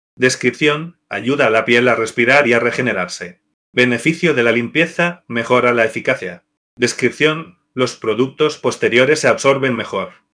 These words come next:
Preguntas frecuentes: ¿qué es el maquillaje basado en el cuidado de la piel? Es un tipo de maquillaje que no solo cubre imperfecciones,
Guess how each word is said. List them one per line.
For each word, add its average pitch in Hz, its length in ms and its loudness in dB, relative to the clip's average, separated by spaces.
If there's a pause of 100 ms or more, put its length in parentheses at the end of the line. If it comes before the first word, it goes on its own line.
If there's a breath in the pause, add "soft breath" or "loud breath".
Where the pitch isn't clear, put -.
(140)
Preguntas 143 560 2
frecuentes: 117 540 -2
¿qué 135 80 0
es 131 100 -2
el 156 100 0
maquillaje 117 500 -2
basado 117 360 0
en 110 80 -2
el 110 140 -6
cuidado 117 420 0
de 110 100 0
la 98 120 -2
piel? 151 320 -4 (320)
Es 175 160 -2
un 160 140 2
tipo 170 260 0
de 110 80 0
maquillaje 123 580 0
que 110 120 2
no 107 100 -6
solo 139 320 2
cubre 139 220 0
imperfecciones, 104 1000 -4